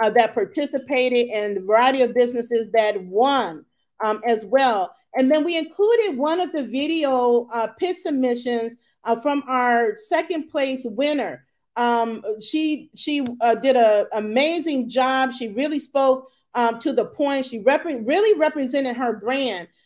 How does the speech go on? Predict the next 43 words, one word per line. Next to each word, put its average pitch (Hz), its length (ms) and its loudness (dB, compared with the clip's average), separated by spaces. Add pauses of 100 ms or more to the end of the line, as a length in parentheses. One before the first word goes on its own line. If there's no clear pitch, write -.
(160)
You 262 80 0
know, 269 120 4
that's 294 260 2
the 403 100 0
most 311 220 -2
important 277 380 -4
thing, 269 180 -2
is 220 160 -2
to 262 120 -2
really 320 300 0
be 294 200 -2
authentic, 269 680 -2
be 240 120 -6
true 320 360 -4
to 294 80 -6
yourself, 269 760 0 (360)
uh, 233 240 2
really 339 440 2
be 294 240 -2
able 277 260 4
to 220 160 4
talk 285 340 0
confidently 294 800 -2
and 208 180 -2
boldly, 285 640 2 (220)
unapologetically 277 1120 0
about 240 500 2
your 220 120 4
business 262 560 -2
and 202 180 -2
what 262 180 2
it 294 100 -2
is 254 160 2
that 214 160 2
you're 202 100 2
doing 226 480 -2 (220)
and 220 220 0
why 269 300 2
you, 247 220 -4
why 240 340 0
you 254 260 -2
are 190 160 -4
here. 285 500 -2